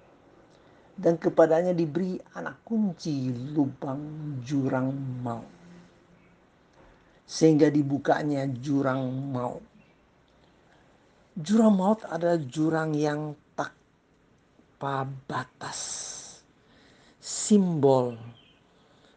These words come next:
di mana kalau dimasukkan tidak dapat keluar lagi.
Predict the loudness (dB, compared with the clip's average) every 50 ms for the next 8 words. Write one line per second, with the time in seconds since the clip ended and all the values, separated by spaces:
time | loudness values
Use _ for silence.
0 | _ -8 -4 -2 0 2 2 4 4 2 2 0 -2 -2 -4 -6 -8 -10 -12 -18
1 | -20 _ _ _ _ _ -20 -20 -20 -20 _ _ _ _ _ _ _ _ -6 0
2 | 2 4 4 6 6 4 4 2 2 0 -2 -2 -2 -2 -2 -2 -2 -6 -6 -8
3 | _ -16 -14 -12 -12 -12 -12 -14 -16 _ _ _ _ 0 2 4 6 6 6 6
4 | 4 2 0 0 0 2 4 4 4 2 0 -2 -4 -6 -6 -8 -12 -18